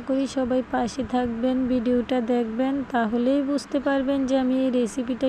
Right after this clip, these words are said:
কিভাবে তৈরি করলাম। একদম ঘরোয়া পদ্ধতিতে বাঙালিদের খাওয়া, ঠিক আছে বন্ধুরা? তো সবাই পাশে থেকো, ভিডিওটা শুরুতে একটা লাইক দিয়ে পুরো ভিডিওটা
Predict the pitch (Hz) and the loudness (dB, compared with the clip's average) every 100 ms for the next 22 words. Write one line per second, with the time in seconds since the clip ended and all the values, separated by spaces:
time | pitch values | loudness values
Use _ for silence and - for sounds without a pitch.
0 | 247 269 254 247 262 233 277 269 285 294 | 0 -2 0 0 0 0 0 2 0 2
1 | 269 269 285 359 415 - - - - 247 | 2 2 2 0 -2 -12 -16 -16 -4 -2
2 | 220 220 277 359 330 233 240 233 240 233 | -2 -2 -2 -2 0 2 2 4 2 0
3 | 247 233 208 220 240 - 285 403 - - | 0 0 -2 -2 -2 0 2 2 -2 -18
4 | - - 240 254 247 247 247 254 226 269 | -18 -6 0 2 2 2 2 2 2 4
5 | 359 539 - - - - - - - - | 4 2 -6 -20 -20 -18 -18 -18 -10 0
6 | 220 214 202 226 214 240 247 339 330 330 | 4 4 0 -2 -2 -2 -2 -2 0 0
7 | 311 277 269 262 269 285 262 262 - 240 | 2 4 2 0 -4 0 0 0 0 -2
8 | 208 233 262 240 277 311 415 - - - | 0 -2 -2 -2 2 2 0 -4 -16 -6
9 | 247 254 240 254 220 254 233 - 240 240 | 0 2 4 2 2 0 -2 -2 0 0
10 | 220 269 254 226 - 254 240 233 233 214 | 2 2 2 0 -2 0 2 2 0 -2
11 | 208 262 277 330 381 - - - - 254 | -2 0 2 2 0 -8 -18 -18 -2 0
12 | 254 240 247 233 240 233 | 2 2 2 2 2 2